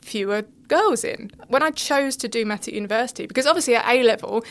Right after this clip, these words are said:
there were fewer girls in the class, but that's just because it was maths. I didn't think anything of it. And it was only when I got to university, I was like, "Oh, wait, yeah, no, there's really not many of us here."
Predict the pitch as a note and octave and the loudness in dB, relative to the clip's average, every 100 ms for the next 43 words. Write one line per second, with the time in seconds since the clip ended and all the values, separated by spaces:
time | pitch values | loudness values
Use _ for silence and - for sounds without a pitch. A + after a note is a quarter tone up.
0 | - - - A#3 A3 C4 A#3+ B3 A3+ A#3 | -20 -6 4 6 6 6 4 6 6 6
1 | A3 G#3+ A3 B3 - D#4+ E4+ D#4+ D#4 D4+ | 2 4 2 2 2 2 2 -2 0 0
2 | D4 A3+ A#3+ E4 D#4+ A#3 A3 A3+ A3 B3+ | 0 0 2 2 2 -2 0 0 2 0
3 | A#3+ - - - A3+ G#3+ G#3 B3 - G3 | 0 -4 -8 -2 0 0 0 0 0 -4
4 | - A3+ C#4+ D#4 C#4 B3+ B3 - - A3+ | -2 -2 0 0 2 0 2 0 0 2
5 | A#3+ C#4 - G#3+ G#3 G#3 - - - - | 4 2 0 0 2 0 -2 -12 -20 -20
6 | _ - E4 D4+ G#3 F#3 G#3+ - - C#4 | _ 4 8 10 10 6 -2 -6 2 6
7 | C4 - C4+ C4+ C#4+ A#3 A3 B3+ C4+ C4 | 6 6 4 4 4 4 2 2 0 0
8 | - C4 A3+ - F3+ - - G#3+ | 0 2 2 0 -6 -4 -2 -2